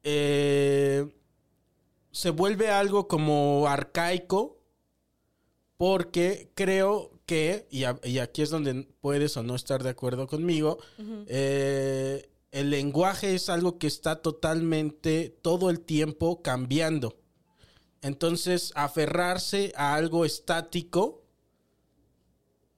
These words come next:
Speaker 1: a algo que no es estático, y queriendo percibirlo o verlo como algo estático, eh, me parece un,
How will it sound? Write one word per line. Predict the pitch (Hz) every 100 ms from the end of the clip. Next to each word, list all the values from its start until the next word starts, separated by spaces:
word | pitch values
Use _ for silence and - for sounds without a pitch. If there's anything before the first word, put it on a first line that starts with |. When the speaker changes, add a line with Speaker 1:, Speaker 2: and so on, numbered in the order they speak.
| _ _ _ _ _ -
Speaker 1:
a | 156
algo | 190 226 -
que | -
no | 165 202 302
es | -
estático, | 165 - 190 - 139 - - _ _ _ _ -
y | 143
queriendo | 160 151 170 175 185 180 190 -
percibirlo | 156 143 - 143 143 170 160 127 - -
o | 127 120
verlo | 139 156 147 135
como | 127 127
algo | 139 143 156
estático, | 147 - 156 143 - 131 143 175 - _ _ _ _ _ _ _
eh, | 123 123 123
me | 123
parece | 120 123 127 127 - 139 131 123 120 113 113
un, | 120 131 135 139 127 117 107 98